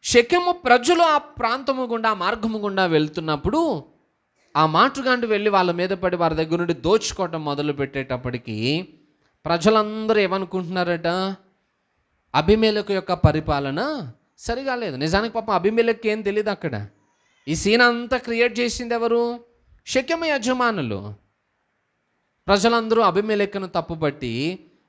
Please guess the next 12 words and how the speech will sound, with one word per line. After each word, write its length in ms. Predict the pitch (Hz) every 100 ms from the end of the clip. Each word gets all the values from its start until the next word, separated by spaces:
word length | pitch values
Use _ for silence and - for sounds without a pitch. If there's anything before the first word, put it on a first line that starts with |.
| -
అబీమెలెకును 680 | 147 214 226 220 208 196 196
తిరస్కరించి 840 | - 185 208 - 208 196 175 196
ఇంకొక 320 | 180 185 175
వ్యక్తిని 800 | 156 156 - 180 143 165 190 - - -
చేర్చుకోవడం 560 | 196 - - 180 160
మొదలు 280 | 151 139 139
పెట్టారన్నమాట. 840 | 131 123 123 120 117 113 113 104 92 _ _ _ _ _ _ _ _ _
ఎప్పుడైతే 380 | 190 214 285 277
ఈ 40 | 262
సమస్య 640 | - 214 262 - 240 196 - _
అబీమెలెకుకు 600 | 160 220 240 226 208 196
తెలిసిందో 680 | 180 165 160 165 180 294 277